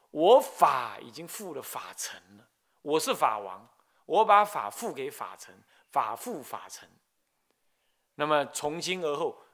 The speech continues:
你应当任持传递这个法，勿作灭法之人。”他这样跟他讲，那你也不要再跟我了。所以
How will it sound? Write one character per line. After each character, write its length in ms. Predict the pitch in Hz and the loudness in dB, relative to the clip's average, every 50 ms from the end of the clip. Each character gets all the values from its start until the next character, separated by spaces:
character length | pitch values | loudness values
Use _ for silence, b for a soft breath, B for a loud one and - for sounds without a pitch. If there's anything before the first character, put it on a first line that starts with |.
| b | b
你 320 | - 147 156 156 143 135 143 | -10 -8 -6 -6 -6 -6 -4
应 280 | 180 214 226 226 220 196 | -4 -4 -4 -4 0 2
当 260 | 196 190 190 190 190 | 2 2 2 0 -4
任 380 | 190 247 240 196 170 160 156 | 0 2 2 2 0 -4 -10
持 440 | 139 - - - 127 117 123 127 131 | -8 -8 -8 -8 -10 -10 -12 -12 -12
传 400 | 127 - - 123 120 127 139 156 | -14 -6 -4 -2 -2 -2 -4 -6
递 140 | 160 208 175 | -8 -8 -6
这 100 | 143 - | -6 -6
个 120 | 135 131 127 | -6 -6 -6
法， 260 | - - 107 - B B B B B B B | -6 -8 -10 -10 B B B B B B B
勿 340 | - 381 339 302 262 220 190 170 | -2 0 2 2 2 0 -2 -4
作 360 | - - 247 247 208 170 151 | -4 0 4 6 8 8 6
灭 340 | 156 202 240 208 170 135 117 | 6 2 0 0 0 -2 -4
法 240 | - 120 101 92 | -6 -8 -8 -8
之 200 | 95 - 117 120 | -10 -14 -14 -14
人。” 240 | 110 98 85 82 _ _ _ _ _ _ _ _ _ _ _ _ _ _ _ _ _ _ _ _ _ _ _ _ _ _ | -14 -16 -18 -20 _ _ _ _ _ _ _ _ _ _ _ _ _ _ _ _ _ _ _ _ _ _ _ _ _ _
他 140 | - 127 | -12 -10
这 60 | 123 127 | -8 -8
样 80 | 120 | -10
跟 100 | 117 113 | -12 -16
他 140 | 101 98 95 | -20 -20 -20
讲， 180 | - - - _ _ _ _ _ _ _ _ _ _ _ _ _ _ _ _ _ _ _ _ _ _ | -20 -20 -20 _ _ _ _ _ _ _ _ _ _ _ _ _ _ _ _ _ _ _ _ _ _
那 100 | - 117 | -18 -16
你 200 | 117 117 120 127 | -16 -14 -14 -12
也 80 | 131 120 | -12 -10
不 100 | 110 123 | -8 -8
要 80 | 117 110 | -8 -8
再 100 | 113 117 | -10 -12
跟 240 | 101 - 107 107 101 | -16 -16 -18 -18 -20
我 160 | - - - | -20 -20 -20
了。 60 | _ _ _ _ _ _ _ _ _ _ _ _ _ _ _ _ _ _ _ _ _ | _ _ _ _ _ _ _ _ _ _ _ _ _ _ _ _ _ _ _ _ _
所 160 | - - 160 | -2 -2 -2
以 140 | 143 107 | -2 -2